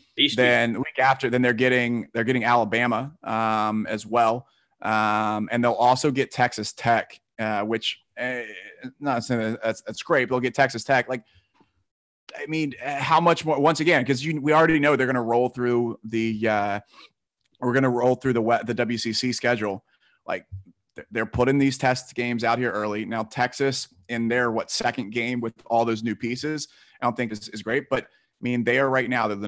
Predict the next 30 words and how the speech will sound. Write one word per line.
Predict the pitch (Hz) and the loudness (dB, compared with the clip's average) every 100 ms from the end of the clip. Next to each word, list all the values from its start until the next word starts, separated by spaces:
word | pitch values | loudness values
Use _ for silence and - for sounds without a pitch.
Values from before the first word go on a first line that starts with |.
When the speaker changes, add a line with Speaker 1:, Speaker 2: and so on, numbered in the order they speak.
| 107 | -2
Speaker 2:
number | 120 127 127 | 0 0 2
one | 123 | 2
offense, | 120 113 120 - | 2 2 -4 -6
they're | 95 | -10
the | |
twelfth | - 110 110 | -4 -2 0
best | 110 110 - | 0 -2 -4
defense. | 98 107 95 - - _ _ _ | -6 -6 -6 -8 -14 _ _ _
Um, | - 101 98 95 101 - | -6 -2 0 -2 -4 -10
Timmy | - 131 131 123 117 | -6 -2 0 0 -2
is | 110 107 | -4 -4
just, | 117 107 - - 92 | -4 -4 -8 -14 -14
uh, | 90 - 78 73 104 | -14 -18 -20 -12 -4
right | 120 | -2
now | 117 120 117 113 | 0 2 2 0
is, | 107 104 - - _ - | -4 -8 -12 -16 _ -12
uh, | 120 120 | -10 -6
Chet | - 170 190 | 2 2 4
really, | 151 165 | 4 4
the | 131 | 4
crazy | - 220 170 | 2 2 2
thing | 147 | -2
is | 120 | -4
Chet | - 170 139 | 0 0 2
really | 143 | 2
hasn't | 131 123 120 | 2 2 0
had | 110 | -2
to | |
do | 104 110 | -2 -4
anything. | 113 104 - - | -4 -6 -12 -20